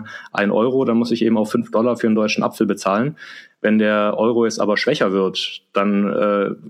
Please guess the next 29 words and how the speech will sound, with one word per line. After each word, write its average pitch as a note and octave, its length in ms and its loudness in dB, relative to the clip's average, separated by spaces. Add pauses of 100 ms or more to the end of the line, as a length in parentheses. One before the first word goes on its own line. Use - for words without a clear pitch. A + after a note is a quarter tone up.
brauche A2 240 0
ich A#2 80 -6
vielleicht G#2+ 300 0
auf G#2+ 100 -2
einmal A2 240 2
nur A2 140 4
noch G#2 100 0
drei G#2+ 260 0
Dollar, F#2+ 400 0
um, G2 360 0
äh, - 60 -2
einen G2 340 0
Apfel G2 340 0
zu G#2+ 120 -8
kaufen, G2+ 340 0
der G2 440 0
fünf - 360 -2
Euro G2 260 0
kostet. - 480 -4 (460)
Und G#2+ 120 0
das G2+ 140 -2
heißt, G#2+ 240 -2
fürs - 160 0
Ausland A2 400 0
wird's G#2 280 -2
günstiger C#3 600 0
und A2 160 0
insofern, G#2+ 840 0
ähm, G2+ 460 0